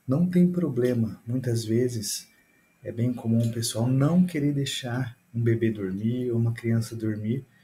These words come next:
no ritmo de sono normal dela. Então,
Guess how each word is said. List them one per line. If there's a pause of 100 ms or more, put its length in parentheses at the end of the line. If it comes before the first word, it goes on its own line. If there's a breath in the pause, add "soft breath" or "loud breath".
(440 soft breath)
no
ritmo
de
sono
normal
dela.
Então,